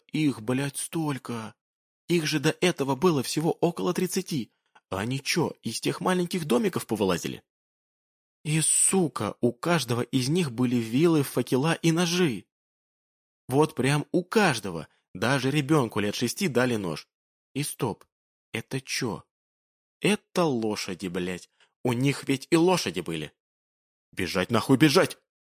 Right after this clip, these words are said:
Вот только именно в этом и есть главная проблема. Я крайне хуево бегу. Даже Катарина быстрее в разы меня и выносливее. А я ведь уже выдыхаюсь,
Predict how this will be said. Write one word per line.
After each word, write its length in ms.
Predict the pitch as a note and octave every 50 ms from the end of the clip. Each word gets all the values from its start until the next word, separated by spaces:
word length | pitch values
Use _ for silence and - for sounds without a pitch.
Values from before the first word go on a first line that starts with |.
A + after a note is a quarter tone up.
| _ _ _ _ _ _ _ _ _ _ _ _ _ _ _ _ _ _ _ -
Вот 260 | G#2 A2+ D3+ E3+ -
только 300 | - E3 D#3+ - - D3+
именно 520 | - - D3 D3 C#3 C3+ C3 B2+ B2 A#2+ A2+
в 140 | G#2 G#2 A2
этом 360 | B2 A#2+ A#2 - A#2 A#2+ - -
и 60 | -
есть 400 | A2 G2 E2+ E2+ G2+ A2 A2+ -
главная 460 | - F#2+ F#2+ F#2+ F#2+ F2+ F2+ F2+ F2 E2+
проблема. 560 | - F#2+ F2+ D#2+ D#2 D#2 C#2+ C#2 C2 - - _ _ _ _ -
Я 380 | - G2 F#2+ A2+ B2+ B2+ A#2
крайне 680 | - - B2+ B2 B2+ C#3 C#3+ D3+ D#3 D3+ C#3+ C#3+ C#3
хуево 560 | C3 - - C#3 C#3 C3+ C3 C#3 C#3 C3 C3+ B2+
бегу. 500 | B2+ C3 A2+ C3 C#3 C3+ G#2 E2+ _ _ _ _ _ _ _ _ _ _
Даже 400 | - E2+ D#2 A#2 C3+ C3+ B2+ C3
Катарина 500 | - C#3 C3+ - C#3 C#3+ D3+ C3+ G2 E2
быстрее 560 | D2 D2 G#2 G2 - - - A#2+ B2+ B2+ A#2+ G#2
в 40 |
разы 340 | G2+ G2+ G2 G2 G#2 C3 D3
меня 340 | C3+ A#2 G#2+ G#2 A#2+ B2 - -
и 100 | B2 A2
выносливее. 760 | G#2+ A2 G#2+ G#2 F#2+ D#2+ - - B1 - - B1+ - - - _ _ _ _ _ _ _ _ _ _ _ _ _ _ _ _ _ _ _ -
А 140 | - A2 G2
я 240 | G2+ A#2+ D#3 F#3 E3+
ведь 180 | B2+ A2 - - -
уже 240 | B2 A#2+ A#2+ D3 E3
выдыхаюсь, 760 | E3 F3 D#3 F#3 E3+ - - B2+ B2 A#2 G2+ D#2+ - -